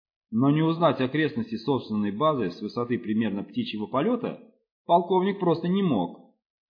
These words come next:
Именно их сейчас этот большой телевизор и показывал. Мало того, поверх изображения была, видимо, с помощью компьютера наложена артиллерийская сетка.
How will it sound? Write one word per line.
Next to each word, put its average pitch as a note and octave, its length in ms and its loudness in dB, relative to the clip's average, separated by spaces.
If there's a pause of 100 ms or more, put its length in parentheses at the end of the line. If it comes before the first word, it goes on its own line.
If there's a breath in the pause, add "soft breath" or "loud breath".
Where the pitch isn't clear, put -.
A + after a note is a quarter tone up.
(360)
Именно G3 380 2
их G3+ 300 2
сейчас B2+ 420 0
этот A2+ 240 -4
большой B2 300 2
телевизор D#3 520 0
и A2+ 60 0
показывал. F#2 720 -4 (640)
Мало D#3 380 6
того, - 640 2 (120)
поверх F3 380 2
изображения E3 800 4
была, A2+ 500 4
видимо, G2 440 -2
с F2 80 -8
помощью B2 440 0
компьютера C#3 560 0
наложена E3+ 540 2
артиллерийская D#3 720 -2
сетка. B2+ 420 -6